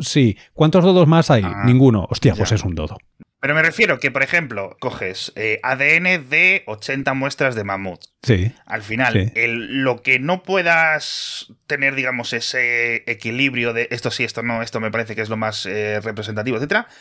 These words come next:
Speaker 2: lo rellenas, entre comillas, con la base que has usado del, del elefante actual, ¿no?
Speaker 1: Eh, eh, es verdad. Y, y tú crees que ahí hay un problema de esencialismo, ¿no?
Speaker 2: Yo pregunto.
Speaker 1: Que el A D N es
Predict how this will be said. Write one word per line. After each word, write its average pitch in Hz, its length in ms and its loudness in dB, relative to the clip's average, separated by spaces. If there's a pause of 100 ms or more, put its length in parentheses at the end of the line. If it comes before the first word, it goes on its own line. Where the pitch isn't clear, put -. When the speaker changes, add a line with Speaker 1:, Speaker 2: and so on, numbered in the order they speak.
(200)
Speaker 2:
lo 113 140 0
rellenas, 127 560 -2
entre 101 180 -8
comillas, 107 340 -4
con 101 160 -8
la 92 80 -4
base 104 460 -4
que 101 80 -10
has 101 80 -8
usado 104 300 -4
del, 82 580 -8
del 92 200 -8
elefante 92 1040 -4
actual, 90 520 -8
¿no? 156 220 -6 (400)
Speaker 1:
Eh, - 200 -4 (160)
eh, - 220 -8
es 185 140 4
verdad. 151 360 2 (240)
Y, 135 220 2
y 135 140 2
tú 156 120 4
crees 160 220 2
que 151 80 4
ahí 156 140 6
hay 160 100 6
un 143 60 4
problema 143 300 6
de 131 100 6
esencialismo, 107 760 4
¿no? 143 220 2 (140)
Speaker 2:
Yo 107 220 -4
pregunto. 117 500 -2 (120)
Speaker 1:
Que 110 280 4
el 110 100 6
A 135 80 6
D 139 180 6
N 156 240 4
es - 400 2